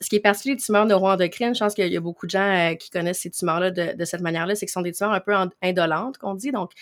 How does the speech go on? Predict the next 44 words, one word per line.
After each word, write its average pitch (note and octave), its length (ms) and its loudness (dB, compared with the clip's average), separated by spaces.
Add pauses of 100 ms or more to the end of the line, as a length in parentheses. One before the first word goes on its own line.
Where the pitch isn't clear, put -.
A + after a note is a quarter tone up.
(320)
qui F#3 160 -6
vont, F3+ 260 4
euh, D#3+ 240 4
progresser E3+ 560 -2
très G#3 220 -2
lentement. E3+ 400 0 (340)
Ce - 100 -14
qui - 60 -8
fait - 80 0
en G3+ 140 6
sorte C#4 200 -2
qu'il C4 100 0
y - 20 6
a G3+ 40 4
beaucoup F#3 300 -4
de G3 260 4
patients A3 360 2
qui A3+ 180 -10
vont F3+ 300 4
avoir F#3 300 4
de - 20 -4
la G3 100 4
maladie E3+ 540 0
active, G3+ 640 -2
donc F3 180 -4 (160)
qui G3 100 -4
est F3+ 140 -4
pas, G3+ 240 4
euh, D#3+ 300 2
qui E3 120 -4
est F3 40 -4
pas F3+ 120 0
curable, F#3 560 0 (400)
euh, E3 160 -2
mais F#3 140 2
qui - 120 -8
vont F3 260 2
vivre G3+ 460 2
dix, F3+ 420 -2
vingt F3+ 300 2
ans G3 140 4
avec E3+ 180 0
cette E3+ 200 -6
maladie-là. E3+ 540 -6